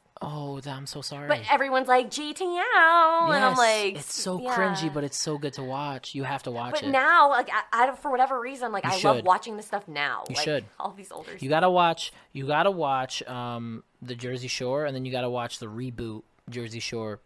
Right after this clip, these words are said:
Speaker 1: Family Vacation of them
Speaker 2: Oh,
Speaker 1: older.
Speaker 2: okay.
Speaker 1: So, y-, yeah, I'm telling you,
Speaker 2: Okay.
Speaker 1: you have to. You have to. It's like the trashier version of the Kardashians.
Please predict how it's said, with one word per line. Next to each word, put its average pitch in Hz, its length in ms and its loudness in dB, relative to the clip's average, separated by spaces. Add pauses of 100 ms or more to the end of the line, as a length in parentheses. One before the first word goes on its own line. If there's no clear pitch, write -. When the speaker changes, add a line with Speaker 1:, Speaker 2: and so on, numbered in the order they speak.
Speaker 1:
Family 113 340 -6
Vacation 104 580 -12 (220)
of 120 140 -10
them 127 180 -4
Speaker 2:
Oh, 175 220 6
Speaker 1:
older. 123 340 -6 (180)
Speaker 2:
okay. 208 380 -4 (100)
Speaker 1:
So, 123 500 -4
y-, 131 200 -14 (580)
yeah, 131 100 -4
I'm 240 120 -6
telling 143 340 -4
you, 98 140 -10
Speaker 2:
Okay. 415 280 -6
Speaker 1:
you 139 60 -2
have 131 320 -6
to. 101 220 -12 (240)
You 131 100 -8
have 156 300 -4
to. 92 220 -16 (420)
It's 156 240 -4
like 165 380 2 (260)
the 160 80 2
trashier 165 680 0
version 143 360 -2
of 127 100 -6
the 123 120 -4
Kardashians. 127 840 -6